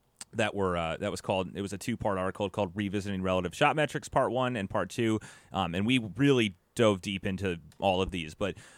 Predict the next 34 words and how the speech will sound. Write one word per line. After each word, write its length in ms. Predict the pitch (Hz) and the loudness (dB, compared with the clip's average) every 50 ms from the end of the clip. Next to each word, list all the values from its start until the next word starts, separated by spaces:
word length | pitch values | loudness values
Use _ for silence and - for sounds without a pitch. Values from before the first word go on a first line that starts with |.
| - - | -12 -8
um, 320 | 90 92 87 87 87 - - _ | -6 -4 -4 -4 -6 -10 -12 _
for 260 | - 139 139 131 131 | -4 0 0 0 2
the 100 | 120 117 | 0 -2
sake 280 | - - 180 175 160 151 | 0 2 2 2 4 2
of 80 | 127 | 2
this 180 | 127 131 123 - | 0 0 0 -2
podcast, 600 | - - - 131 123 123 113 - 123 113 95 101 | -6 -2 2 4 4 4 4 4 2 2 2 0
usually 320 | 113 120 117 120 117 113 110 | -2 -4 -2 0 0 2 4
what 240 | 104 110 101 82 - | 4 4 2 2 -2
relative 560 | - 98 104 107 104 104 104 104 98 90 87 | -4 0 2 4 6 6 6 4 4 2 2
metrics 380 | 107 98 - - 107 95 - 107 | -2 -2 -2 -4 -6 -6 -6 -8
include 420 | 98 - - 110 101 95 95 92 | -8 -6 -4 -2 0 0 0 -2
is 100 | 90 - | -4 -4
kind 160 | - 117 110 | -4 -4 -4
of 80 | 98 85 | -4 -6
three 460 | - - 95 107 110 107 101 101 101 | -10 -10 -4 0 2 2 2 2 0
different 380 | 87 - 104 - - 101 - - | 0 -2 -4 -4 -4 -6 -8 -6
types 360 | - 98 98 90 - - - - | -4 -4 -4 -4 -6 -12 -10 -6
of, 380 | - 95 92 87 82 - - - _ - | -4 -4 -4 -4 -6 -10 -16 -20 _ -6
of 240 | 85 87 85 85 | -6 -4 -4 -4
metrics 380 | 101 92 85 - - 92 90 - | -6 -6 -6 -6 -8 -10 -6 -4
that 160 | 95 85 - | -6 -4 -2
look 180 | 95 90 87 - | -2 -2 -2 -2
at 240 | 90 85 85 - - | -4 -4 -4 -8 -10
comparing 460 | - 98 - 110 110 98 95 92 85 | -12 -10 -8 -6 -4 -4 -4 -6 -6
players 360 | - - 95 90 87 87 - | -6 -4 -4 -4 -4 -6 -6
to 100 | - 95 | -6 -6
their 120 | 92 87 90 | -4 -4 -4
teammates. 460 | - - 101 98 95 90 90 - - - - - - - - | -4 -4 -4 -4 -2 -2 -4 -6 -8 -14 -20 -20 -20 -12 -12
The 80 | 104 - | -10 -4
first 260 | - 123 113 - - | -2 -2 -2 0 0
one 160 | 131 120 110 | -2 0 0
is 160 | 101 92 - - - 95 90 73 82 | 0 -2 -6 -10 -14 -16 -14 -10 -4
we've 320 | 101 110 113 113 101 - | -2 0 2 2 0 -2